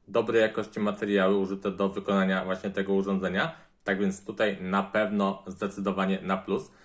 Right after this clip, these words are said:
Ponadto duża funkcjonalność, jeżeli chodzi o montaż, e, tego uchwytu. Jak widzieliście, możemy go zamontować, e, zarówno na szybie samochodowej, jak też, e, w, w kratce nawiewowej. Więc, e, też myślę, że jest to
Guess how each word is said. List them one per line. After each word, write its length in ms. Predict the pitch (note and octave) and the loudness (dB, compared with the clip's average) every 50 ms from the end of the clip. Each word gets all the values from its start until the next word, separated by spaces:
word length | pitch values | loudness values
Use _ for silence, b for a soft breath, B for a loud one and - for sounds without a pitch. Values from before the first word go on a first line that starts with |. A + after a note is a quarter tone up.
| b b b | b b b
Ponadto 600 | - A#2+ A#2 A#2 A#2+ A#2+ - - A#2+ B2+ - - - - - | -4 -2 0 0 0 0 0 -2 0 0 -2 -4 -10 -12 -10
duża 380 | F#2+ G2 A#2+ B2 A#2+ A#2+ A2+ | -4 -2 -2 0 2 2 0
funkcjonalność, 720 | - - A2 G2+ G2 - G2+ F#2+ G2+ G#2+ A2 G#2+ G2+ G2 | 0 -2 -4 -4 -2 0 2 2 2 2 2 0 0 0
jeżeli 320 | G2 F#2+ F#2+ G2 G2 F#2+ F#2+ | 0 0 2 2 2 2 2
chodzi 300 | - G#2 G#2 F#2+ - G2+ | 0 -2 -4 -2 -4 -6
o 140 | - F2+ | -4 -2
montaż, 600 | F#2 F#2+ G#2 A2 A2 G#2+ - - F2+ F2 - - F#2+ | 0 2 4 4 2 2 0 -2 -2 -2 -4 -6 -8
e, 100 | E2+ D#2+ | -8 -8
tego 300 | - - F#2+ F#2+ - F#2 | -6 -6 -4 -2 -2 -2
uchwytu. 380 | F#2 F#2 - F#2 F2 - G2+ | -2 -2 -4 -6 -4 -2 0
Jak 240 | A2+ G#2+ F#2+ F#2 F2 | 0 2 0 -2 -4
widzieliście, 540 | F2 F#2 F#2 G2 G2 G2 F#2+ - - G2+ F#2 | -4 -2 2 2 2 2 2 -2 -4 -4 -4
możemy 380 | F2 F2+ F#2 G2 G2+ G2 F#2+ F#2 | -2 -4 -4 -2 0 0 0 0
go 80 | F#2 | -2
zamontować, 680 | - G2 F#2+ F#2 F2+ - - - F#2+ F#2 F2 - - - | -2 -2 -2 -2 -2 -2 -4 -4 -2 -2 -2 -4 -4 -6
e, 140 | F#2 E2+ E2 | -6 -6 -4
zarówno 380 | D#2+ - G2+ G#2 G2 G2 G2 F2+ | -4 -2 -2 -2 0 0 -2 -2
na 160 | E2+ E2+ E2+ | -2 -4 -8
szybie 320 | - - G#2+ G2 G2 F#2 | -6 -6 -4 -2 -2 -2
samochodowej, 640 | - - G2 F#2+ F2+ F#2 F#2 F#2+ F#2 F#2 A#2 C3+ A#2 | -2 -2 -2 -2 -2 -2 -2 -2 -2 0 0 0 0
jak 140 | F2+ - - | 0 -2 -4
też, 280 | - F#2 F#2 - - | -6 -8 -8 -6 -6
e, 140 | F#2 F2+ E2+ | -6 -6 -6
w, 420 | D#2+ - - _ - F#2+ F2+ E2+ D#2+ | -8 -10 -16 _ -6 -4 -4 -4 -6
w 80 | - - | -10 -10
kratce 580 | - - G2+ F#2+ - - - F#2+ F2+ F2 E2 D#2+ | -4 -2 -2 -2 -2 -4 -4 -2 -2 -2 -4 -4
nawiewowej. 680 | F2 F#2+ F#2+ F#2 G2 F#2+ F2+ F#2+ F2+ E2+ F#2 A2+ D#3 D#3 B B B B B B B B | -4 -2 -2 0 0 0 0 0 0 2 2 0 0 -2 B B B B B B B B
Więc, 560 | G2+ F2+ - G2 G2 F#2+ G2 G2 F#2+ - - | -12 -4 0 2 4 4 4 2 0 0 0
e, 280 | G2+ G2 G2 F#2+ F#2 F2+ | 2 4 4 4 2 0
też 360 | - - G#2 G#2 G#2 G2+ - | -2 -2 -2 -2 -2 -2 -2
myślę, 400 | G2+ F#2+ G2 - - G2 F#2 F2+ | -2 -2 -2 -2 -2 -2 -2 -2
że 300 | E2 - F#2+ F#2 F2+ F2 | -2 -2 0 0 0 0
jest 300 | F2 F#2 G2 F#2+ - - | 0 -2 -4 -4 -4 -6
to 220 | F#2+ F2 E2+ - | -6 -6 -6 -6